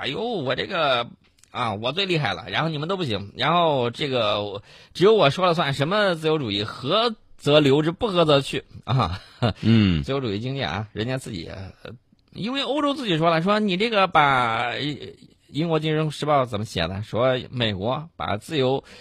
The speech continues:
Speaker 1: 经济旗手这个，这个把旗都给扔了，
Speaker 2: 啊。
Speaker 1: 啊，希望中国能够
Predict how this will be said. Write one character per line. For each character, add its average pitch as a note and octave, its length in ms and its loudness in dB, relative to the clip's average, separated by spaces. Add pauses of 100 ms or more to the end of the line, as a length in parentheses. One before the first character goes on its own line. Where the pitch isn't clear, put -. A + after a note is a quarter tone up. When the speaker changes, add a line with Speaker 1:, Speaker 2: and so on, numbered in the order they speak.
(160)
Speaker 1:
经 D3+ 160 -2
济 C#3+ 100 -2
旗 C#3 180 -6
手 G#2+ 180 0
这 B2 160 0
个， F#2 320 0 (960)
这 B2 80 -6
个 A#2+ 160 0
把 G#2+ 200 -2
旗 - 300 -4
都 G#3+ 100 6
给 D3 120 4
扔 G2+ 180 0
了， - 240 -8
Speaker 2:
啊。 G2 120 2
Speaker 1:
啊， F#2 260 6
希 - 140 -4
望 C3 120 0
中 B2+ 140 -6
国 A2+ 100 -6
能 G#2 100 -4
够 F#2 300 -6